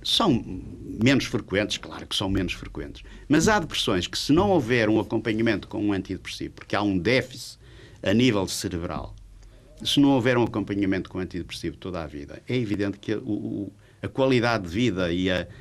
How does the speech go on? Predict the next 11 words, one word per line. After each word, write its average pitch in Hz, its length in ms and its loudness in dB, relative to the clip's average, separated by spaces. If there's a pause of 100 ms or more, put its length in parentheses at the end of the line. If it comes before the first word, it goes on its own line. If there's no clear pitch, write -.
(140)
e 107 60 0
a 110 40 2
capacidade 110 600 -2
do 98 80 0
indivíduo 95 340 -2
ficam 107 200 -4
muito 104 420 4
diminuídas. 80 600 -6 (1000)
E, 98 80 -8
portanto, 95 400 -4 (520)
este, - 280 -2